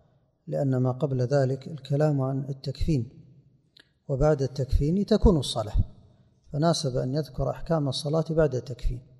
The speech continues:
ولأن السنة أن لا يصلى على الشخص إلا بعد تكفينه، فالصلاة، آه، فعلها بعد التكفين، فناسب أن يذكر المؤلف أحكامها بعد أحكام التكفين.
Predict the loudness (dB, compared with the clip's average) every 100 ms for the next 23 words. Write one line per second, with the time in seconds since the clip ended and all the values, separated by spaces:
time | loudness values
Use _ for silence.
0 | _ _ -10 -10 -10 -10 -4 0 2 0
1 | 2 2 2 -2 -4 -4 0 2 2 2
2 | 0 -2 0 0 0 -2 -4 -6 -6 -2
3 | 0 0 0 -2 -4 -6 -4 -4 -6 -10
4 | -18 -20 _ _ _ _ _ _ _ -6
5 | -4 -4 -2 0 2 2 0 -2 -12 -20
6 | -10 -6 -6 -6 -10 -16 -16 0 2 2
7 | 0 -2 -4 -6 -2 0 0 -4 -6 -2
8 | 0 0 -4 -4 2 4 4 2 -2 -2
9 | 0 0 -2 -4 -2 -2 -2 -4 -4 -8
10 | -12 -20 _ -18 -2 4 4 6 4 2
11 | 0 -2 -6 -2 0 2 -2 -10 -20 -20
12 | _ _ -6 -6 -4 -8 -8 -10